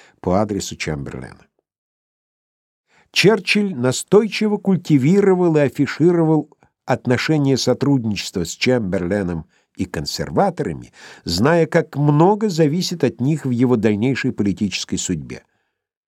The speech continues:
«Правительство, — пишет Тейлор, — вступало в войну, двигаясь задом наперед и плотно зажмурив глаза. Черчилль являлся единственным исключением. Он был кукушкой в чужом гнезде».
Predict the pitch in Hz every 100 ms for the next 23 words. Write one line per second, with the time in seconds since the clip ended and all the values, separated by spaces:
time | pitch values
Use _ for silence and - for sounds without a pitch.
0 | _ _ _ _ _ _ _ _ - 151
1 | 185 247 226 170 - 147 139 - - -
2 | 113 95 73 65 - _ _ _ - -
3 | 139 214 208 196 147 170 160 196 139 127
4 | 190 175 160 101 87 175 151 143 131 120
5 | 131 196 165 143 - 139 175 151 135 131
6 | 113 135 127 123 113 120 110 104 87 -
7 | _ _ _ _ _ _ _ _ - -
8 | 170 220 208 220 208 202 185 202 196 175
9 | 170 135 147 180 - - 160 151 151 -
10 | 143 - 143 117 82 71 - _ _ _
11 | _ _ _ _ 117 127 156 143 _ 151
12 | - - 220 - - 185 151 - 147 120
13 | 147 113 117 117 82 101